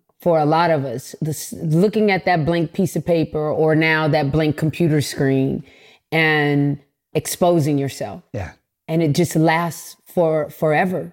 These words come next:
Speaker 2: I think that's the, that's the work that impacts me the most, writers.
Speaker 1: Yeah.
Speaker 2: Regina, you know what? I think and I hope and I wish that, I don't know,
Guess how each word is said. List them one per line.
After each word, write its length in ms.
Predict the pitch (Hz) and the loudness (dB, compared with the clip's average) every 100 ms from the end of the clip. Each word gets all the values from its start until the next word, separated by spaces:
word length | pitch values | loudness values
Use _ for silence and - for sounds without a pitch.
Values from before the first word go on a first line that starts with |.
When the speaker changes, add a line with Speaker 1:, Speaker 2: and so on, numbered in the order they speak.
| _ | _
Speaker 2:
I 80 | 131 | -4
think 200 | 131 117 | 0 2
that's 200 | 117 117 | 0 -2
the, 120 | 123 | -4
that's 240 | 110 127 123 | -2 -2 0
the 80 | 117 | 0
work 260 | 117 110 | 0 0
that 160 | 113 - _ - | -4 -4 _ -6
impacts 400 | 113 101 110 - | -4 -4 -6 -4
me 80 | 104 | -4
the 100 | 90 | -2
most, 420 | 98 87 76 - | -2 -4 -10 -10
writers. 520 | 98 98 76 64 - _ _ - | -6 -6 -6 -10 -16 _ _ -8
Speaker 1:
Yeah. 400 | 160 165 160 - 160 | -4 -4 -6 -8 -2
Speaker 2:
Regina, 400 | 135 135 147 147 | 2 4 4 4
you 120 | 160 | 4
know 120 | 156 | 2
what? 280 | 160 160 - - _ - _ _ _ 107 | 2 -2 -10 -20 _ -20 _ _ _ -8
I 160 | 101 | -8
think 580 | - - 117 160 - - _ _ _ | -8 -6 -4 -4 -8 -20 _ _ _
and 160 | - 90 | -10 -10
I 40 | 80 | -10
hope 400 | - 87 - - _ _ _ | -10 -10 -10 -14 _ _ _
and 100 | 90 | -10
I 60 | 80 | -10
wish 520 | 73 82 101 - - _ _ _ _ _ _ _ _ - | -8 -8 -8 -10 -12 _ _ _ _ _ _ _ _ -6
that, 220 | 104 92 - _ _ _ - | -6 -6 -12 _ _ _ -8
I 60 | 160 | -4
don't 140 | 120 | -2
know, 220 | 107 107 | -2 -6